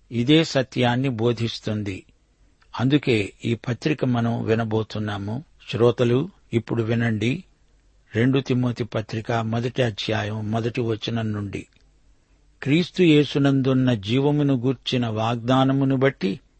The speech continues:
దేవుని చిత్తము వలన క్రీస్తు యేసు అపోస్తలుడైన పౌలు ప్రియకుమారుడైన తిమోతికి శుభమని చెప్పి వ్రాయునది. తండ్రి అయిన దేవుని నుండి, మన ప్రభు అయిన క్రీస్తు యేసు నుండి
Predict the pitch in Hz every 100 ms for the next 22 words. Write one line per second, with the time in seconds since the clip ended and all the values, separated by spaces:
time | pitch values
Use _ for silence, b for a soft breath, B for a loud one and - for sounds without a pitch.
0 | _ _ _ _ _ - 101 139 160 165
1 | 151 - 123 - 156 143 120 117 113 135
2 | 170 _ _ _ _ _ 127 147 160 -
3 | 165 139 135 123 120 110 - 143 - 147
4 | 139 127 127 123 110 113 123 147 180 _
5 | _ _ _ _ - 127 143 147 147 151
6 | 143 131 127 120 - 120 131 143 127 117
7 | 104 101 - - 117 117 143 147 131 -
8 | 113 - 120 110 110 113 110 107 101 104
9 | 82 _ _ _ _ _ _ _ _ -
10 | 117 131 139 147 147 139 117 131 135 139
11 | 139 139 135 139 151 _ _ _ _ _
12 | 113 120 113 123 123 143 147 151 131 -
13 | 139 - 160 151 147 - 131 131 127 123
14 | 135